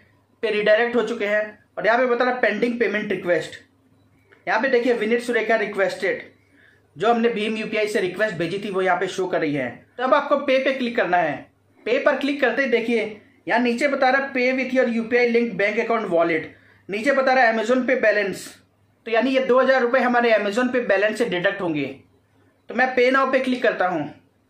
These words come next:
Pay Now पे click करते देखिए transaction successful हो चुका है और जो दो हज़ार रुपये हमने credit card से Uber के through Amazon Pay balance में ऐड किए थे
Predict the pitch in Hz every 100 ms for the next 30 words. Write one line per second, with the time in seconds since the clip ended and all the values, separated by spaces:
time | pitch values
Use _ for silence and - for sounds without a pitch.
0 | _ 226 277 277 269 262 269 269 269 269
1 | 240 233 240 233 208 202 202 240 233 -
2 | 196 - 240 214 202 190 190 190 - -
3 | _ - 220 269 262 262 269 262 254 240
4 | 262 233 240 233 226 - _ _ - 208
5 | 220 262 277 247 - 220 190 247 247 233
6 | 233 220 202 190 233 233 196 196 214 214
7 | 196 180 220 202 208 208